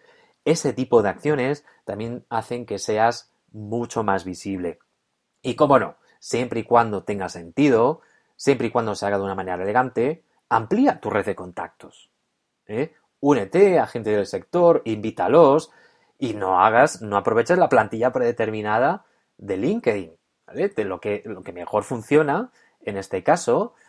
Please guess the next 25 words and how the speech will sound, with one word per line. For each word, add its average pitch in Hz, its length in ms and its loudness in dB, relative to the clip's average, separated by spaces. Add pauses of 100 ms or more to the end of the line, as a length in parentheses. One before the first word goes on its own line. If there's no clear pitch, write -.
(160)
son, 147 460 -4 (360)
eh, 95 460 -12
esa 147 240 0
personalización, 131 1200 2
fíjate 135 320 -2
en 113 60 -4
el 104 100 -4
nombre 151 220 2
de 104 120 -2
quién 110 180 -6
vas - 180 -4
a 98 40 -8
invitar, 139 600 0 (360)
cambia 131 600 0 (280)
el 104 160 -4
asunto 131 560 -4
del 90 140 -6
mensaje, 135 640 -2 (240)
describe 165 580 0
un 110 100 -6
poco 120 320 2
en 98 60 -4
el 90 100 -10
mensaje, 107 420 -4
no, 110 300 -4